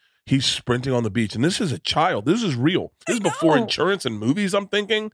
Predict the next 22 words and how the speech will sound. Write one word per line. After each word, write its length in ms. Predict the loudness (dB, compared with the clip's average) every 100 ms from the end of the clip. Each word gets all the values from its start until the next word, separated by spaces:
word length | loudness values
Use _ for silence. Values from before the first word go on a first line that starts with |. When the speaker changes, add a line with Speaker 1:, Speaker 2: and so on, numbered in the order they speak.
| -6
Speaker 2:
Yeah. 220 | 0 2
Speaker 1:
Because 200 | 2 0
they, 180 | -2 -8 _ _
he 120 | -4
is 140 | -4
sprinting 760 | -4 -8 0 0 0 -2 -2 -10 _ _ _ _ -2
on, 280 | 0 0 -4 _ _ _ -4
on 140 | -2
a 40 | -2
beach 400 | -4 -6 -4 -6
with 100 | -4
him, 300 | -6 -6 -12 -14 -14
Speaker 2:
<sighs> 180 | -16 -6
Speaker 1:
bareback, 800 | 2 2 2 -2 -2 -2 -8 -20 _ _ _ -10
hauling 460 | 0 0 2 0
ass. 500 | -2 -2 -8 -14 -16 _
Not 280 | -2 0 0
the 80 | -4
fucking, 440 | 0 -2 0 -4
God 380 | 0 -2 -2 -2
damn 240 | 0 0
it, 140 | -2